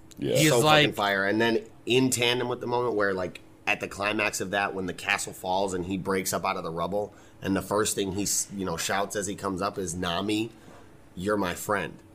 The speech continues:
Speaker 3: You know?
Speaker 2: Oh, <laughs> God damn it.
Speaker 1: Yes.
Speaker 3: Oh, my fucking God, dude. Like,
Speaker 2: <laughs>
Speaker 3: wow.
Speaker 2: God
Speaker 1: Peak,
Speaker 2: fucking
Speaker 1: peak.
Speaker 2: damn it, dude. So good. Like, it just, like,
Speaker 3: And she just says, "Yes."
Speaker 2: Yeah, dude.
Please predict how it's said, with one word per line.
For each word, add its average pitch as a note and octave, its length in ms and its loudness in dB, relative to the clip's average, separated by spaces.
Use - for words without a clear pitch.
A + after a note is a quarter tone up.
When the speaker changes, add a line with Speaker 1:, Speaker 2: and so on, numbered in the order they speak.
Speaker 3:
You F#2+ 60 -4
know? D3 300 6
Speaker 2:
Oh, - 60 -10
<laughs> - 140 -12
God - 240 -4
damn C#3 140 2
it. D#2 40 6
Speaker 1:
Yes. D#2+ 280 6
Speaker 3:
Oh, G#2 60 2
my G2 200 2
fucking F2+ 600 -4
God, E2+ 400 -6
dude. D#2 260 -6
Like, D#2 200 -6
Speaker 2:
<laughs> D#4+ 140 2
Speaker 3:
wow. D#2 420 -4
Speaker 2:
God E3 320 10
Speaker 1:
Peak, B2+ 80 -8
Speaker 2:
fucking D#3 540 8
Speaker 1:
peak. A#2+ 80 -2
Speaker 2:
damn C#3 280 4
it, B2+ 140 2
dude. A#2 460 -2
So A3 400 6
good. C#3 480 8
Like, A#2 320 2
it B2 100 -2
just, C3 220 -2
like, A#2+ 160 6
Speaker 3:
And A2+ 100 4
she A2+ 140 2
just G2+ 160 2
says, F2+ 240 0
"Yes." F2+ 460 -2
Speaker 2:
Yeah, C#3 440 6
dude. A2 380 -2